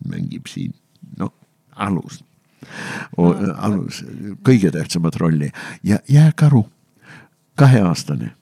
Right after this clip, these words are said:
Speaker 1: isane jääkaru on tublisti suurem emast. Aga ta mõned korrad päevad saab ikka ema piima. See näeb välja väga naljakas. Ema istub, istub karu poosis,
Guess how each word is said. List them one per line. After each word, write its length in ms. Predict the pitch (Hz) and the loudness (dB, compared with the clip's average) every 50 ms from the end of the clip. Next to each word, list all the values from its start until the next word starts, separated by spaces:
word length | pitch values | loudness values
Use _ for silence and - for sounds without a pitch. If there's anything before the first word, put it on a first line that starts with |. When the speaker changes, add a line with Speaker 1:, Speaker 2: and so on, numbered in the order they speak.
| _ _ _ _ _ - | _ _ _ _ _ -6
Speaker 1:
isane 340 | - 123 104 101 92 92 82 | -6 -4 -2 -2 -2 -2 -2
jääkaru 520 | 95 104 101 87 82 - 117 110 - 80 85 | -2 -2 -2 -4 -4 -4 -6 -4 -4 -2 -2
on 100 | 95 107 | 0 4
tublisti 400 | - 165 135 117 110 - - 123 | 4 4 6 4 2 0 0 -2
suurem 360 | 113 - 131 113 92 80 82 98 | -2 0 0 0 0 0 0 0
emast. 400 | 95 76 - - - - - _ _ _ _ _ _ _ _ _ _ - - - - - | -2 -4 -6 -8 -16 -18 -20 _ _ _ _ _ _ _ _ _ _ -20 -20 -18 -10 -6
Aga 280 | 113 113 101 113 104 98 | -4 -4 -2 -2 -4 -4
ta 220 | - - 101 110 | -4 -4 -2 0
mõned 540 | 113 110 135 165 165 123 101 107 104 - - - | 0 2 4 4 4 4 4 2 0 -4 -8 -6
korrad 420 | - 135 113 90 98 98 92 - - | -4 -4 -2 -2 -2 -4 -6 -6 -6
päevad 440 | - 117 104 95 85 87 90 90 - | -8 -6 -4 -4 -4 -4 -4 -6 -6
saab 500 | - - - 98 95 90 95 90 85 73 _ _ _ _ _ _ _ _ - 175 | -8 -8 -6 -6 -6 -6 -6 -6 -8 -8 _ _ _ _ _ _ _ _ 2 4
ikka 460 | 160 - - _ _ - 104 92 - _ - | 4 4 2 _ _ -2 -2 -2 -2 _ -2
ema 400 | 123 127 127 120 117 98 85 78 | 0 0 2 2 2 0 0 -2
piima. 640 | - _ - 127 120 101 90 78 67 67 69 67 - - - - - - - | -4 _ -2 0 2 2 2 2 0 -4 -8 -12 -14 -18 -20 -20 -20 -14 -6
See 180 | - 101 95 | -2 -2 0
näeb 280 | 98 98 95 92 - 101 | 0 0 -4 -4 -4 -4
välja 300 | 101 101 98 92 90 85 87 | -2 -2 -2 -2 -2 -2 -4
väga 220 | - 110 90 87 | -4 -2 -2 0
naljakas. 680 | 87 85 82 87 82 73 - - - - - - _ _ _ _ _ _ _ - - - - - | -2 -2 -2 -4 -6 -8 -10 -14 -18 -20 -20 -20 _ _ _ _ _ _ _ -20 -20 -20 -12 -6
Ema 300 | - 95 92 90 85 82 | -4 -2 0 0 0 0
istub, 440 | 87 82 76 - - - 113 127 - - _ _ _ _ | -2 -2 -4 -6 -8 -8 -8 -10 -10 -16 _ _ _ _
istub 320 | - 82 - - - 67 64 60 - | -14 -14 -12 -12 -16 -16 -16 -16 -18
karu 280 | - 73 67 - 71 76 | -18 -16 -16 -14 -16 -16
poosis, 540 | - 76 67 58 62 - - - - - | -14 -14 -14 -14 -14 -14 -14 -16 -16 -18